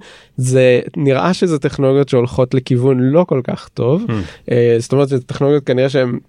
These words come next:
Speaker 1: יותר מתקשים איתם, ולאט לאט מתחילים לשחרר את הידיים מהם. אז איזשהו מדד מעניין, אה, ויש איזושהי השוואה כזאת הרבה בטכנולוגיה.
Speaker 2: איפה מוצאים את המדד הזה, מי שרוצה?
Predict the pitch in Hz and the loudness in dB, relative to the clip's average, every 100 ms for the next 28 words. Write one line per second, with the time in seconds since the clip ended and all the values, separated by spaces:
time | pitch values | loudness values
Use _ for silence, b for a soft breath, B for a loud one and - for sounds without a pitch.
0 | _ - 127 143 151 147 - 131 - 156 | _ -4 0 0 0 -2 -4 -4 0 2
1 | 170 - 165 165 156 127 120 131 131 135 | 2 0 0 0 0 0 0 0 -2 0
2 | 123 120 123 - 127 123 123 - - 127 | 0 0 -4 -2 -2 0 -2 -4 -4 0
3 | 131 127 117 120 - - 117 117 113 110 | 2 2 0 -6 -12 -4 0 0 0 -2
4 | 110 117 113 113 - B B B B 127 | -2 -2 -4 -6 -10 B B B B -4
5 | 156 170 - 165 135 143 147 151 139 151 | -2 -2 -2 0 2 0 0 0 0 0
6 | 196 170 131 120 117 117 120 120 117 117 | 0 2 2 2 2 0 0 0 2 2
7 | 123 131 - 143 - 135 117 - 120 117 | 2 0 0 -4 -2 -2 -2 0 -2 -2
8 | 123 120 123 117 117 117 127 117 - 131 | -2 -4 -4 -2 -2 -4 -4 -6 -2 -2
9 | 104 - 110 110 98 95 95 95 95 92 | -2 -2 -2 0 -2 0 0 0 -2 -2
10 | - 90 87 98 | -2 -4 -4 -6